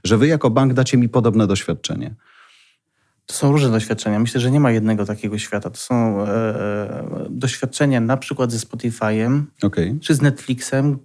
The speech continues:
Speaker 2: gdzie, e, m, zakończenie pewnego słuchania muzyki czy oglądania filmu w jednym,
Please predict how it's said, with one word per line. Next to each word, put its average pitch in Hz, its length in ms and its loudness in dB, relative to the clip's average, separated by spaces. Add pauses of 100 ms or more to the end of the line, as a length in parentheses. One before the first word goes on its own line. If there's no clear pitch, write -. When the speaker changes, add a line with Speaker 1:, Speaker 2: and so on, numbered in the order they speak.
Speaker 2:
gdzie, 127 680 0
e, 117 300 0
m, 117 600 -2
zakończenie 131 680 2
pewnego 123 540 0
słuchania 120 460 -2
muzyki 120 380 -2
czy 117 360 -2
oglądania 120 480 4
filmu 123 360 0
w 110 120 -4
jednym, 120 500 0